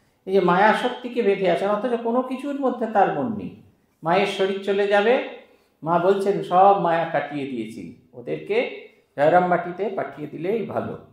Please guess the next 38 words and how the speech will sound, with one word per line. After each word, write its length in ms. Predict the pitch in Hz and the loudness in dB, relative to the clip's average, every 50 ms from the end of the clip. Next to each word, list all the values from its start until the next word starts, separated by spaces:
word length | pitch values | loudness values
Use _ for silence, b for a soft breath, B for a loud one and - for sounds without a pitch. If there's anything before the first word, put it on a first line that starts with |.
| _ _ _ _ _ _ _ _ _ _ _ - - - | _ _ _ _ _ _ _ _ _ _ _ -20 -14 -4
তখন 280 | - 165 165 170 196 185 | -4 -4 -2 -2 -6 -4
সবাই 340 | - 180 175 190 190 202 196 175 | -2 0 4 4 4 4 4 0
বলতে 260 | 180 185 - - 190 | -2 -4 -4 -6 -8
থাকলো, 520 | - 190 180 - - 175 196 233 262 - - | -6 -6 -6 -6 -4 -4 -2 -2 -4 -4 -6
তখন 260 | 175 160 - 175 175 | -10 -10 -8 -8 -6
বললেন, 280 | 175 175 175 196 196 185 | -6 -4 -4 -4 -4 -4
"হ্যাঁ, 260 | 180 196 185 - - - | -6 -6 -8 -8 -10 -8
আসুক, 680 | - 156 180 175 - 233 196 - 196 190 - - - _ _ - - - - _ - 131 - | -6 -6 -6 -6 -4 -6 -6 -6 -6 -10 -14 -18 -20 _ _ -20 -20 -20 -20 _ -20 -16 -4
থাকুক, 520 | - 175 190 - - 202 202 214 202 - - | 0 0 0 2 2 2 2 2 0 -6 -8
কিন্তু 200 | 165 165 175 185 | -10 -8 -6 -4
আমার 200 | 151 143 151 - - - | -4 -4 -4 -6 -8 -6
কাছে 280 | 127 123 127 - - 185 | -2 -2 -2 -2 -4 -6
যেন 280 | 175 160 151 139 135 | -6 -4 -4 -2 -2
না 140 | 117 110 110 | 0 0 0
আসে।" 280 | 107 95 - - - - - - - _ _ _ _ _ _ _ _ _ - | 0 0 -4 -6 -10 -14 -16 -16 -20 _ _ _ _ _ _ _ _ _ -6
যাকে 280 | 151 160 170 170 - 240 | 2 2 2 2 2 -2
কেন্দ্র 460 | 220 - 220 226 254 269 262 262 247 | -2 0 0 2 2 2 4 4 4
করে 280 | 240 226 196 170 156 147 | 4 4 2 2 2 2
মা 200 | 151 170 165 151 | 2 2 0 0
এতদিন 440 | 156 160 180 175 175 196 226 240 226 | 0 -2 -4 -6 -4 -2 -2 -2 -2
ধরে 240 | 220 214 208 196 | -2 -2 -2 -2
জগতের 440 | - 170 175 180 175 165 185 175 175 | -2 -2 -2 -2 -4 -6 -6 -8 -6
কল্যাণ 440 | - 170 160 165 175 180 180 180 175 | -4 -2 0 2 2 2 2 0 0
করতে 280 | 170 160 160 - 160 - | -2 -4 -4 -4 -6 -4
চাইছিলেন, 640 | - 156 135 131 127 - 127 123 120 - 165 - - _ _ _ _ _ _ _ _ _ | 0 0 0 0 0 -4 -8 -8 -8 -8 -10 -12 -16 _ _ _ _ _ _ _ _ _
এই 100 | - 180 | -10 -8
জগতের 520 | 175 180 165 170 196 202 - 233 233 233 226 | 0 2 2 2 2 4 4 4 4 4 4
কল্যাণ 580 | 226 220 220 220 233 233 247 240 - 226 - - | 2 2 4 4 4 4 2 0 -2 -4 -8 -6
তিনি 220 | 233 226 233 220 | -4 -2 0 0
নিরতাই 480 | 202 196 196 202 208 208 202 233 233 226 | 2 2 4 4 4 4 4 4 4 4
থাকবেন, 440 | 220 202 185 160 160 170 185 196 196 | 4 2 0 0 0 -2 -4 -4 -4
কিন্তু 300 | - 196 180 180 190 185 | -6 -8 -8 -8 -10 -10
তিনি 220 | - 185 190 208 | -8 -8 -8 -6
যে 240 | 202 202 208 214 214 | -6 -8 -8 -8 -6
তার 180 | - 233 214 | -2 -2 -2
স্থূল 360 | - - - - 185 190 208 202 | -2 -4 -8 -10 -6 -4 -4 -4
শরীরটি 420 | 202 - 220 240 254 - - 254 | -2 -2 -2 -4 -4 -6 -8 -12
ত্যাগ 200 | - - 185 180 | -4 -2 -2 -2